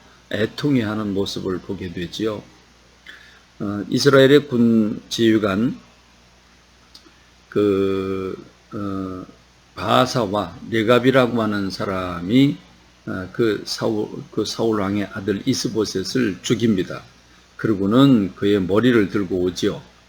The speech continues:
아, 자기네가 그렇게 하면 다윗에게 인정받을 줄 알았는데 다윗은,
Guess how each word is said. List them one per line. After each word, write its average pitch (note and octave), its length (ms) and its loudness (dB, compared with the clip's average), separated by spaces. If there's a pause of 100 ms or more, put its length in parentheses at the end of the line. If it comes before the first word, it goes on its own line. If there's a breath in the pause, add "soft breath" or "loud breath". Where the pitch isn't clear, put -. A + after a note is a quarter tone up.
(400 soft breath)
아, G2+ 160 -6
자기네가 B2+ 480 2
그렇게 A2+ 320 -4
하면 A2+ 320 0
다윗에게 G2+ 460 -2
인정받을 F#2 640 -2
줄 - 160 -4
알았는데 E2+ 680 -4 (440 soft breath)
다윗은, G2+ 680 -2